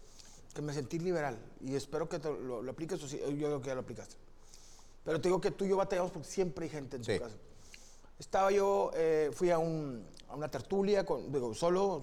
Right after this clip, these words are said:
Speaker 1: ella y yo, y fu-, todos tomamos unos whiskitos. Llego a la casa, prendo la tele del, del, del patio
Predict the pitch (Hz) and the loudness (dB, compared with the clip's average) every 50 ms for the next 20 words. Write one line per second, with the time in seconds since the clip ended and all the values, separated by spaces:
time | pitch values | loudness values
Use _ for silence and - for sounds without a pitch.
0 | 135 139 - 123 135 139 135 139 160 196 220 226 220 208 175 135 120 120 - - | -6 -6 -4 -2 -2 -2 0 0 0 0 0 -2 -2 -2 -2 -4 -6 -8 -12 -14
1 | - - 143 123 - 143 147 131 131 147 143 135 135 139 - - - 170 139 - | -12 -12 -12 -10 -8 -8 -8 -8 -6 -8 -8 -6 -8 -10 -10 -10 -12 -12 -10 -8
2 | 180 175 - - - - - - - - - - - - - - - - - - | -10 -10 -10 -14 -20 -20 -20 -20 -20 -20 -20 -20 -18 -18 -18 -18 -20 -20 -16 -10
3 | - 143 160 175 175 185 190 190 180 - 208 196 175 - 202 208 208 180 196 180 | -2 2 4 4 6 6 4 2 2 2 0 0 0 0 -2 -2 -2 -4 -4 -4
4 | 160 156 165 170 170 160 - 165 151 156 156 156 156 151 143 120 113 143 127 120 | -2 -2 0 0 -2 -2 -2 -2 -2 0 0 0 0 0 -4 -4 -6 -6 -8 -8
5 | - 101 127 120 - - 170 160 165 - 190 190 196 | -8 -8 -10 -8 -4 -4 -4 -4 -2 -4 -6 -6 -6